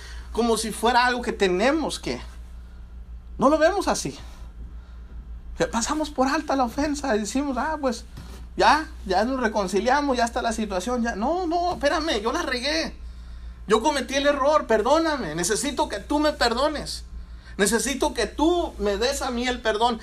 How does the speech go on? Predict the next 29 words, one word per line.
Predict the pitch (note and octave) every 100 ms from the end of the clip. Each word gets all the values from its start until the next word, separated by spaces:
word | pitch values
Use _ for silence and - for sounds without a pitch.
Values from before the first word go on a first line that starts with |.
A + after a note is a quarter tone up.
| - -
para | G3 G3+
yo | G3 D#4+
entender | E4 C#4 A3+ A3 A3+
que | A3+
he |
sido | A3+ G3+
perdonado. | G3+ F3 F3+ E3 B2 - - - - - - - - - - - - - -
Pero | -
a | G#3+
veces | A3+ A#3+
no | A#3
lo | A#3+
vemos | A3+ C#4 B3+
así. | - - - - - - - - - - - - - - - - - - - - - - -
Y | E3+
a |
veces | F#3+ A#3+ C4+
por | - E3 F3
esa | B3 C4+
razón | A#3 F#3 F#3+ F#4+ G#3
no | A3
pedimos | B3+ B3+ C4+
ni | A3+
perdón | - E3+ A#3
a | B3+
Dios | A3+ G#4 -
cuando | A#3 A3+
le | G3+
afligimos, | D#3 E3+ D#3 C4 F4+ F4 -